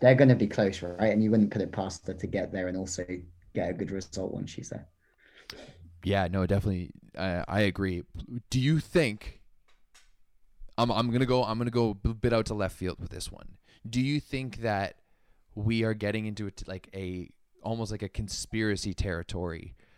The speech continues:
Speaker 2: where the F I V B slash the Olympics might pull some strings to get Kerry Walsh Jennings into the Olympics? Because think of how, like, like, think of how important she has been to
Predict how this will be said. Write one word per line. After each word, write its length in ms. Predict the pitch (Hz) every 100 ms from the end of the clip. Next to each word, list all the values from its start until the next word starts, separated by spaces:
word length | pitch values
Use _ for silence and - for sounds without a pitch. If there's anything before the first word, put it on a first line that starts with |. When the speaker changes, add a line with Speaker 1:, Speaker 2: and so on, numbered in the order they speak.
| _ _ _ -
Speaker 2:
where 520 | 101 104 95 95 90
the 180 | 90 98
F 160 | 98
I 140 | 107 98
V 180 | 95 95
B 560 | 95 95 92 92 87 - _ _ _ -
slash 320 | - 98 -
the 100 | 101
Olympics 400 | 101 92 98 -
might 180 | 92 -
pull 220 | 104 92
some 160 | 101
strings 340 | 87 101 90 -
to 100 | 95
get 360 | 90 85 -
Kerry 240 | - 98 90
Walsh 260 | 87 80
Jennings 540 | - 92 90 85 78 -
into 240 | 92 82
the 80 | 76
Olympics? 540 | 82 76 - - - - -
Because 280 | - 120 120
think 300 | - 127 143
of 120 | 170
how, 460 | 117 - 117 113 113
like, 200 | 117 104 - -
like, 200 | 101 101 - -
think 300 | - 156 196
of 100 | -
how 200 | 139 131
important 420 | 131 120 90 104
she 220 | - 113
has 180 | 110 95
been 260 | 104 98 92
to 240 | 110 107